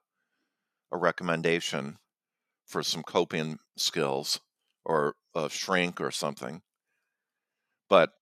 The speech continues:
you know, right? Walking, stair climbing, sta-, stair falling down. Right. Uh,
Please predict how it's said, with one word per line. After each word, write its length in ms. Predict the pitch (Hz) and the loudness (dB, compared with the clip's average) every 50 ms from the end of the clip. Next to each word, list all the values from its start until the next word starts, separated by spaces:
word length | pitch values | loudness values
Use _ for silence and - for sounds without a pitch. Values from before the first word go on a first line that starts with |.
| _ _ _ _ _ | _ _ _ _ _
you 100 | 110 92 | -2 0
know, 160 | 80 78 76 - - _ _ _ _ _ _ _ _ _ _ _ _ _ _ _ _ _ _ _ _ _ _ - | 0 0 -2 -4 -12 _ _ _ _ _ _ _ _ _ _ _ _ _ _ _ _ _ _ _ _ _ _ 4
right? 320 | 90 90 85 85 98 - _ _ _ _ _ _ _ _ _ _ _ - | 6 8 8 6 6 0 _ _ _ _ _ _ _ _ _ _ _ -2
Walking, 600 | 85 87 85 87 90 - - 98 95 95 107 107 _ _ _ _ _ _ _ _ _ _ _ _ _ _ _ _ _ _ _ _ _ _ _ _ _ _ _ _ _ _ | 2 6 6 6 6 6 2 -2 -2 -2 -2 -6 _ _ _ _ _ _ _ _ _ _ _ _ _ _ _ _ _ _ _ _ _ _ _ _ _ _ _ _ _ _
stair 400 | - - - - 98 92 92 92 | -2 -2 2 4 8 8 8 6
climbing, 600 | - - 113 98 92 92 92 95 98 98 101 107 - _ _ _ _ _ _ _ _ _ _ _ _ _ _ _ _ _ _ _ _ | 6 4 6 6 8 6 6 4 0 -2 -2 -4 -10 _ _ _ _ _ _ _ _ _ _ _ _ _ _ _ _ _ _ _ _
sta-, 280 | - - - - 113 110 - _ _ _ _ _ _ _ _ - | -4 -4 0 2 2 2 2 _ _ _ _ _ _ _ _ -10
stair 380 | - - - 104 98 98 95 | -10 -4 2 8 8 10 8
falling 500 | 92 - - 101 95 92 92 92 92 92 | 8 8 6 8 8 10 8 6 4 4
down. 440 | 87 90 85 85 85 85 90 95 101 - _ _ _ _ _ _ _ _ _ _ _ _ _ _ _ _ _ _ _ _ _ _ _ _ _ _ _ _ _ _ _ _ _ _ _ _ _ _ _ _ _ _ _ _ _ _ _ _ _ _ _ _ _ _ _ _ _ _ _ _ _ _ _ _ _ _ _ _ _ _ _ - | 2 4 6 6 6 4 2 0 -4 -10 _ _ _ _ _ _ _ _ _ _ _ _ _ _ _ _ _ _ _ _ _ _ _ _ _ _ _ _ _ _ _ _ _ _ _ _ _ _ _ _ _ _ _ _ _ _ _ _ _ _ _ _ _ _ _ _ _ _ _ _ _ _ _ _ _ _ _ _ _ _ _ 6
Right. 280 | 87 80 80 87 - - _ _ _ _ _ _ _ _ _ _ _ _ _ _ _ _ _ _ _ _ _ _ _ _ _ _ _ _ _ _ - - _ - | 8 8 8 6 4 0 _ _ _ _ _ _ _ _ _ _ _ _ _ _ _ _ _ _ _ _ _ _ _ _ _ _ _ _ _ _ -20 -20 _ -6
Uh, 60 | - | -6